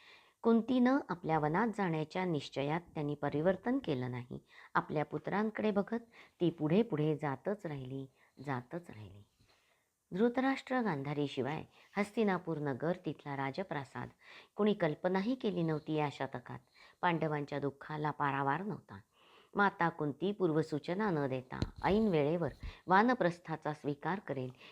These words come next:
हे त्यांच्या ध्यानीमनी नव्हतं. आधीच हे राज्य प्राप्त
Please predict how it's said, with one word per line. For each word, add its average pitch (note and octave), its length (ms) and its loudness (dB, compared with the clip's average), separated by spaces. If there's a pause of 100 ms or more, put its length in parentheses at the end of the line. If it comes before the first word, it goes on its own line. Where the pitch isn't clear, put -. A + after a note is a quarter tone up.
(100)
हे G3+ 80 6
त्यांच्या D3+ 340 0
ध्यानीमनी E3 540 0
नव्हतं. C3 320 -4 (440)
आधीच G3 440 4
हे G3+ 120 0
राज्य F3 300 -2
प्राप्त D#3 400 -4